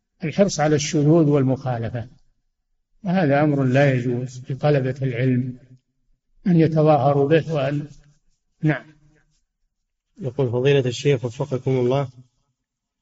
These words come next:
Speaker 2: يقول: "انتشر"، يقول: "انتشر في المجتمع جلب الورود للمريض".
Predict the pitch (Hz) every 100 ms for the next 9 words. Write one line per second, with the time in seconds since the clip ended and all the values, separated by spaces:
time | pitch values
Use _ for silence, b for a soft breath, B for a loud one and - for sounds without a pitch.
0 | - 147 135 147 143 135 135 - - _
1 | _ _ _ _ _ - 151 - 160 -
2 | 120 117 117 143 139 131 151 147 143 120
3 | 127 139 147 143 139 143 143 _ _ _
4 | _ - - - - 135 135 143 156 160
5 | 139 127 131 139 123 - 147 127 123 135